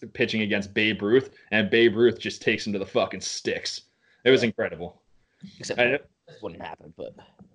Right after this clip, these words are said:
Speaker 1: Well, yeah, but that's being a good sport from Ottavino when he had that quote where he's
Speaker 2: Yeah.
Speaker 1: like, "Yeah, I'd strike Babe Ruth out every time," to then do the first Yankees commercial is Babe Ruth taking him four fifty.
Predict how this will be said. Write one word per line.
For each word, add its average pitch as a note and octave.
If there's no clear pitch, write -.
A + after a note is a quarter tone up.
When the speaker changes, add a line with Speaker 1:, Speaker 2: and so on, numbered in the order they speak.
Speaker 1:
Well, A#3
yeah, D3+
but F3
that's F#3
being D#3
a A2+
good A#2+
sport B2
from A2+
Ottavino A#2
when A2
he G#2+
had A2
that G#2+
quote A2
where A2
he's A2
Speaker 2:
Yeah. B2
Speaker 1:
like, A2+
"Yeah, A#2
I'd A#2+
strike -
Babe A2+
Ruth A2+
out G#2+
every A2
time," G#2+
to G#2+
then G#2+
do A2
the G#2
first A2+
Yankees A2+
commercial G#2
is G2
Babe G2+
Ruth G2+
taking G#2
him F#2+
four G#2+
fifty. -